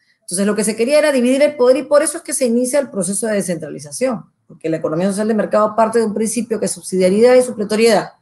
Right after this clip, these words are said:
que el chiquito, el gobierno local, el gobierno provincial, el gobierno regional, haga lo que puede hacer, y lo que no puede hacer lo hace el más grande. Entonces, si no lo puede hacer el gobierno distrital,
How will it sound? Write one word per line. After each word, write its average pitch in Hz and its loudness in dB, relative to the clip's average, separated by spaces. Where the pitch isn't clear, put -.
que 208 0
el 202 0
chiquito, 254 0
el 208 0
gobierno 214 0
local, 233 2
el 247 2
gobierno 233 4
provincial, 208 -2
el 233 0
gobierno 247 4
regional, 226 -4
haga 226 -2
lo 196 -2
que 190 -4
puede 254 2
hacer, 190 -2
y 180 -10
lo 160 -4
que 165 -4
no 196 -4
puede 254 0
hacer 262 -2
lo 226 -2
hace 202 -6
el 202 -4
más 196 -2
grande. 196 -2
Entonces, - -20
si 151 -14
no 185 -2
lo 285 0
puede 294 0
hacer 294 -2
el 269 4
gobierno 247 2
distrital, 254 -2